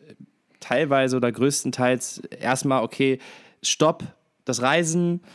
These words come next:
und, ähm, auf nach Deutschland und dann, ähm, ja, hier erstmal bleiben und was auch immer dann passieren würde. Und was passiert ist, ist, dass ich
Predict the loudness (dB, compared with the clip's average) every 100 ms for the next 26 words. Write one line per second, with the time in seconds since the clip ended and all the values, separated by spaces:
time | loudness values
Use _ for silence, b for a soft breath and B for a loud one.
0 | B 0 2 2 0 -4 -4 -2 0 0
1 | -2 -4 -6 -12 -18 _ -4 -2 0 0
2 | 2 2 2 2 2 2 0 -2 -2 0
3 | 0 -2 -6 B B _ -2 0 0 -4
4 | -6 -8 -12 _ _ 0 0 0 2 2
5 | 0 -2 b _ -2 2 2 2 4 4
6 | 2 -2 -2 -2 -2 -8 -12 -10 -2 0
7 | 2 2 4 4 4 2 0 2 4 4
8 | 2 2 2 4 2 0 0 0 0 0
9 | -2 -2 -2 0 2 2 0 0 0 -2
10 | -4 -2 -2 0 -2